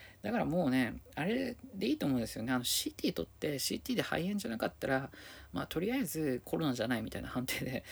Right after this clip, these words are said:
<laughs> いいような気もするんですよね。だからそういう風に、えー、もうインフルエンザ並みの対策というか、そのコロナ特有の対策を取っていくべきなんじゃないかなっていう。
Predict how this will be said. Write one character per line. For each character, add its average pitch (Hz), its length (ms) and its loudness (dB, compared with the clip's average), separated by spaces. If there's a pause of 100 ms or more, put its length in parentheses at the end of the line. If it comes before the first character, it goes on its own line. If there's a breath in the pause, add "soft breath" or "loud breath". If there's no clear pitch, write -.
<laughs> - 140 -18
い 240 140 4
い - 20 6
よ 156 100 4
う - 20 4
な 113 100 0
気 - 100 -8
も 117 80 -4
す - 100 -4
る 131 80 2
ん 117 60 0
で - 60 -8
す - 60 -12
よ - 80 -6
ね。 - 140 -8 (1160)
だ - 80 -10
か 151 40 0
ら 143 60 -4
そ 196 160 0
う - 20 0
い 240 100 0
う 247 40 0
風 247 200 2
に、 139 300 2 (600 loud breath)
え 135 280 -6
ー、 139 40 -8
も 139 120 0
う 131 80 4
イ 185 80 0
ン 214 40 0
フ 262 160 -6
ル 285 60 -6
エ - 60 -8
ン - 160 -6
ザ 285 180 -2
並 262 180 6
み 269 60 6
の 269 100 6
対 247 220 0
策 - 240 -8
と 262 120 -2
い 240 100 2
う 190 60 -2
か、 135 120 -2
そ - 140 -6
の - 80 -4
コ - 160 -2
ロ 320 120 4
ナ 277 120 4
特 - 240 -4
有 208 100 0
の 208 100 0
対 196 220 -2
策 208 300 -6
を 190 80 0
取 - 100 -4
っ - 20 -20
て - 140 -4
い 135 60 2
く - 100 -12
べ 156 100 0
き - 80 -8
な 151 120 0
ん - 20 0
じ 127 80 -4
ゃ 135 40 -4
な 139 100 -2
い - 20 -2
か 135 120 -6
な 131 100 -2
っ - 20 -8
て - 220 -8
い - 20 -4
う。 - 20 -20